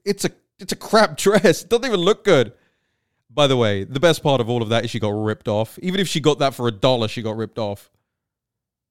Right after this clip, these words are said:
It's made out of, like, whatever you call it, polystyrene and shit.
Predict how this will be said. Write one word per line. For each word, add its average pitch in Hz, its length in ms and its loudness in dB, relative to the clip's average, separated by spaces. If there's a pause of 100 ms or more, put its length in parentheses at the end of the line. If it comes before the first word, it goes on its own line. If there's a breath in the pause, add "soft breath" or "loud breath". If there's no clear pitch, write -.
(440)
It's - 240 -20
made 120 180 -6
out 107 120 -6
of, 92 60 -14
like, 107 180 -10 (1400)
whatever 117 280 -6
you 104 80 -6
call 104 160 -8
it, 104 120 -10
polystyrene 110 640 -6
and 113 120 -10
shit. - 260 -14